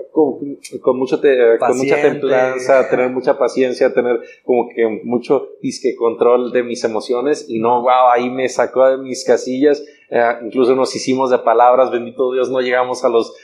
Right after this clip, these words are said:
Speaker 1: fregadazos,
Speaker 2: <laughs>
Speaker 1: pero estuvimos cerca.
Speaker 2: Casi.
Speaker 1: Pero sí, sí fue esa, una patoaventura que, que recuerdo mucho.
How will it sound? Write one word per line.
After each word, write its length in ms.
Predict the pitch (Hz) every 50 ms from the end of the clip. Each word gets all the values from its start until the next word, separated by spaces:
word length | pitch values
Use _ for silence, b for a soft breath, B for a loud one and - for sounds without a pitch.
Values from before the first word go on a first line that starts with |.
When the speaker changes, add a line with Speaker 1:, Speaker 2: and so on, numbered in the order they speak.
| B B - -
Speaker 1:
fregadazos, 760 | - 127 123 113 117 120 117 123 127 123 - - 156 139 - -
Speaker 2:
<laughs> 20 |
Speaker 1:
pero 140 | 127 123 117
estuvimos 420 | 117 - 123 120 120 127 131 127
cerca. 420 | - 139 135 127 - - 165 156 -
Speaker 2:
Casi. 320 | - 131 135 135 - -
Speaker 1:
Pero 160 | 123 120 120 117
sí, 360 | - - 127 127 127 123 123
sí 240 | 123 - 131 127 123
fue 300 | - - 131 123 123 123
esa, 400 | 120 120 131 131 123 120 117 113
una 420 | 117 127 127 131 131 131 - -
patoaventura 880 | - 135 131 - 135 123 117 113 110 110 113 123 127 131 135 127 - -
que, 380 | - 123 117 113 104 101 - -
que 100 | 113 107
recuerdo 380 | 110 101 - 117 113 110 110
mucho. 400 | 104 107 104 - - 113 - -